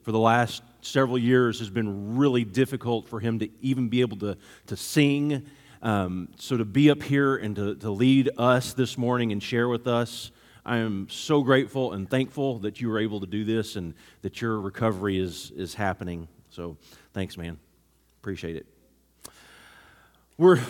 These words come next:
starting a new series today. And, um, this is a series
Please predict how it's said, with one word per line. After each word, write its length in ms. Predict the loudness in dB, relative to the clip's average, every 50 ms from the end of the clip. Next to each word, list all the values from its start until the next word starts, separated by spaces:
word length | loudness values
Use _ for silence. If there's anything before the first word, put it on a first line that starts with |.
| -6
starting 500 | -8 0 6 6 8 8 6 4 0 0 2 4
a 60 | 4
new 440 | 6 6 6 6 4 2 -2 -4 -6
series 540 | -6 2 4 4 6 6 6 4 4 2
today. 460 | 0 0 2 4 4 2 2 -2 -4 -10 -14 -20 _ _ _ _ _ _ _ _ -20 -20 -20 -20 -20 -4 2
And, 360 | 4 6 6 6 8 8 8
um, 400 | 8 8 8 6 6 4 4 4
this 160 | 4 4 4
is 100 | 2 2
a 60 | 0
series 580 | 2 2 4 4 4 4 4 4 4 2 2